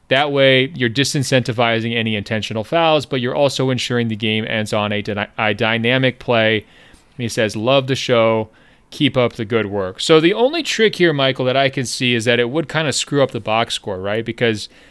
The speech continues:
you've gotta give Anthony Davis credit for the point in the box score without actually giving him credit for the point in the score total.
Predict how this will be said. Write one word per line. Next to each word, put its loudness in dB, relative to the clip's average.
you've 0
gotta 4
give 2
Anthony 0
Davis 2
credit 2
for -6
the -2
point 0
in -6
the -2
box 0
score 0
without 0
actually -2
giving 4
him 0
credit 2
for -4
the -2
point 0
in -4
the -4
score 2
total. 0